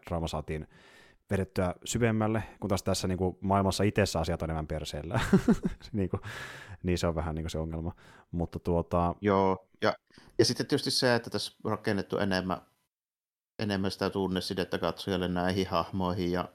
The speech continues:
Speaker 1: Mm.
Speaker 2: koska tietysti niitä nähdään enemmän, ja tää sarja keskittyy paljon niinku pienempään porukkaan ja tiiviimmin kerrottuun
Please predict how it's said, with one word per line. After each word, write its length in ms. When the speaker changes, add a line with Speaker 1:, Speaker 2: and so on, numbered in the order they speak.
Speaker 1:
Mm. 440
Speaker 2:
koska 260
tietysti 260
niitä 160
nähdään 340
enemmän, 260
ja 60
tää 180
sarja 240
keskittyy 560
paljon 280
niinku 220
pienempään 520
porukkaan 760
ja 140
tiiviimmin 600
kerrottuun 720